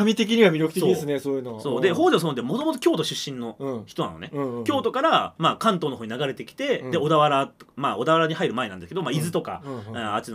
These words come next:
Speaker 2: えー、小田原の近くとかに根を張った人なんだけど、
Speaker 1: はいはいはい。
Speaker 2: もともと京都出身だから、すごい文化的な人だったらしいの。
Speaker 1: うん。あー、そうなんだ。
Speaker 2: そう。だから京都からそうやってね、あの、薬を取り入れたりとか、
Speaker 1: うん。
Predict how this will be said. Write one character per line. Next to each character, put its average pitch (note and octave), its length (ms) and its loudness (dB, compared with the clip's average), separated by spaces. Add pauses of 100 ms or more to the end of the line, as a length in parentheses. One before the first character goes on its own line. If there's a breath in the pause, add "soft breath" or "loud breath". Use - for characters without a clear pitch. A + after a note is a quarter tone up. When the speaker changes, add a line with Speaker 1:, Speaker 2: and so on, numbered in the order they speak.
(260)
Speaker 2:
え G2+ 240 -6
ー、 - 20 -8
小 G#2+ 80 -6
田 B2 60 -4
原 A#2 120 -4
の A#2+ 60 -8
近 C3+ 220 -8
く - 80 -16
と F#2+ 80 -14
か D3+ 80 -6
に G#3+ 160 -2
根 C#3 80 -2
を A2+ 80 -4
張 G2 80 -10
っ E2+ 60 -16
た F2+ 100 -16
人 E2+ 140 -14
な F2+ 40 -14
ん E2+ 60 -16
だ D#2+ 60 -16
け C3+ 80 -10
ど、 D3+ 120 -2
Speaker 1:
は C3 80 -4
い A#2+ 40 -6
は G#2+ 40 -8
い G2+ 40 -14
は G2+ 40 -14
い。 F#2+ 80 -16
Speaker 2:
も B3+ 140 2
と D#4 60 2
も D#4 40 2
と D#4 80 -2
京 A3 220 4
都 D#3 60 0
出 D3 280 -6
身 C#3+ 60 -6
だ C3+ 80 -4
か G#2+ 80 -12
ら、 F#2 140 -10
す - 120 -6
ご A3 100 2
い F3 60 2
文 A3+ 300 0
化 A3+ 180 2
的 G3+ 340 -8
な G3+ 60 -2
人 F#3 140 -2
だ - 40 0
っ - 40 -16
た A2+ 40 -8
ら G2+ 60 -10
し - 80 -12
い F#2 60 -14
の。 A2 80 -12
Speaker 1:
う - 20 -10
ん。 G#2+ 40 -10
あ - 100 -10
ー、 - 20 -14
そ E3 360 -10
う D3 40 -8
な A#2 100 -8
ん G2+ 120 -14
だ。 F#2 120 -14
Speaker 2:
そ D3 140 -6
う。 - 20 -2
だ A#3+ 80 0
か A#3+ 60 0
ら G#3 80 2
京 B3 220 2
都 F#3 80 -4
か G#3+ 80 -4
ら A#3+ 100 0
そ E3 140 -2
う - 20 0
や C3+ 60 -4
っ - 20 -18
て - 80 -10
ね、 E3+ 140 0
あ B2+ 100 2
の、 A2+ 100 -8
薬 C3+ 360 -6
を B2 40 -4
取 C#3 180 -6
り C#3 40 -6
入 B2+ 60 -4
れ A#2+ 40 -6
た - 80 -12
り F2+ 80 -14
と B2+ 100 -16
か、 G3 300 -2
Speaker 1:
う B2 40 -10
ん。 - 20 -10